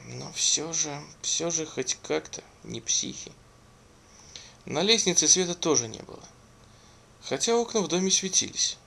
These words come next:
Это я еще с улицы заметил. Плюнув на дубинку, я вытащил глок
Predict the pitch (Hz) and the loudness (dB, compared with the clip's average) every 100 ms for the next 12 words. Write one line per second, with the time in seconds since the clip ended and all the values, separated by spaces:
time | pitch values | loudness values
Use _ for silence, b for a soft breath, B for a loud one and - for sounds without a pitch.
0 | - - 170 170 170 175 - 123 - - | -12 -8 -4 2 2 4 2 -2 -6 -6
1 | 57 50 - - - - B B B B | -6 -10 -10 -10 -12 -20 B B B B
2 | - - - 214 190 123 117 107 117 185 | -20 -16 -2 2 2 2 -2 -4 -2 -2
3 | 190 120 113 147 139 - 117 107 104 143 | 0 2 2 2 4 4 4 -2 0 0
4 | 175 - | 0 -4